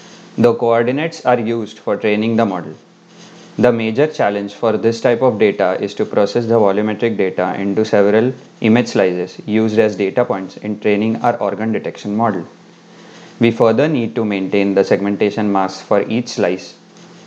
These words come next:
in the respective order and calculate the bounding boxes for further analysis. We are maintaining the image slices with four hundred and sixteen cross four hundred and sixteen dimensions.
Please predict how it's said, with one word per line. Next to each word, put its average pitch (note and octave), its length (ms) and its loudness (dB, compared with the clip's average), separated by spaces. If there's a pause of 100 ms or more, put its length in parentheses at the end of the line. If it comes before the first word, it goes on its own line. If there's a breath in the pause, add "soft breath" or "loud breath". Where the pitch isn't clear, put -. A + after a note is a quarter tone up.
in A2 120 2
the G#2+ 100 6
respective A#2 440 -2
order F#2+ 400 0
and G2+ 180 -6
calculate G#2+ 480 0
the A#2 80 2
bounding G#2 380 0
boxes F2+ 400 -2
for G#2 220 0
further G#2+ 480 2
analysis. F2+ 680 -6 (960 loud breath)
We A#2 160 6
are C#3+ 120 4
maintaining B2 640 -2
the B2+ 120 2
image A2+ 280 -2
slices F#2 560 -4
with G#2 180 -2
four G#2+ 220 2
hundred G#2 240 2
and G#2+ 120 -2
sixteen A#2 400 -4
cross A2 240 2
four G#2+ 220 0
hundred G2+ 300 0
and G2 180 -4
sixteen - 540 -2 (120)
dimensions. F#2 720 -6